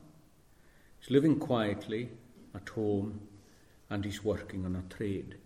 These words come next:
He's not before the eyes of men here, he's just before God.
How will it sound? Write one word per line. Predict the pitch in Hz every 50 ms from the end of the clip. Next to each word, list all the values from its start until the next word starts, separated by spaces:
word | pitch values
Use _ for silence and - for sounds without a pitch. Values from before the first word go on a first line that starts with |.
| - - - - - - - - - - - - - - - - - - - - - - -
He's | - 147 139
not | 165 185 208 - -
before | - - - 151 147 135 120
the | 110 120 113
eyes | 113 113 113 104 110
of | 107 101
men | 101 110 110 107 98 95
here, | 95 104 104
he's | 98 104 101 -
just | - 151 139 - - -
before | 110 - - 107 92 90
God. | 87 87 98 95 87 82 62 55 -